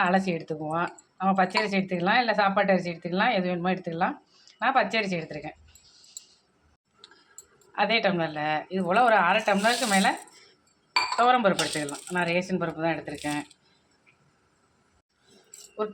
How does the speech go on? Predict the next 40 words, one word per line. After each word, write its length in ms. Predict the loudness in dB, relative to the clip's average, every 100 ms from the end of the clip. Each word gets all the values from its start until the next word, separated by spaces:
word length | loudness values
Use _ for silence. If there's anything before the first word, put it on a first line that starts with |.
| 2
கால் 180 | 4 2
டம்ளர் 220 | 2 2 4
பாசி 300 | 4 2 -2
பருப்பு 240 | -4 -4
எடுத்திருக்கேன். 380 | -6 -10 -12 -18 _ _ -12 -12 -10
இது 160 | -8 -4
மாதிரி 220 | -2 0 2
பாசி 220 | 2 2 0
பருப்பு 200 | -2 -4
சேர்த்தோம்னா 320 | -6 0 0
நல்லா 180 | 2 0 -2
டேஸ்டா 380 | -4 -2 0 0
இருக்கும். 260 | 0 -2 -2 -2
நான் 140 | -2 -2
எனக்கு 240 | -2 -6
பிடிச்ச 180 | -4 -2 0
மாதிரி 140 | -2 -4
செய்றேன். 340 | -8 -6 -6 -6 -16 _ _ _ -10
நீங்களும் 240 | -4 -2
இது 60 | 0
போல 100 | 2
பாசி 200 | 2 2 0
பருப்பு 180 | -4 -2
சேர்த்து 200 | -4 -6 -8
செய்யலாம். 400 | -4 -4 -4 -6
ரொம்பவே 300 | -8 -6 0 0
அருமையா 300 | 0 -2 -4
இருக்கும், 200 | -4 -6
ரொம்பவே 200 | -6 -8 -10
டேஸ்டா 260 | -12 -8 -8
இருக்கும். 240 | -6 -8 -10 _ _ _
குழந்தைங்களுக்கெல்லாம் 580 | -2 -2 -2 0 0 -2
இது 80 | -2
போல 100 | -6 -6
செஞ்சு 180 | -8 -8
கொடுக்கலாம். 400 | -10 -4 0 0 -2 _ _ -2
முதல்ல 240 | 0 0 0 0
தண்ணியை 300 | 0 0 0
விட்டு 140 | 0 0
நல்லா 180 | 2 4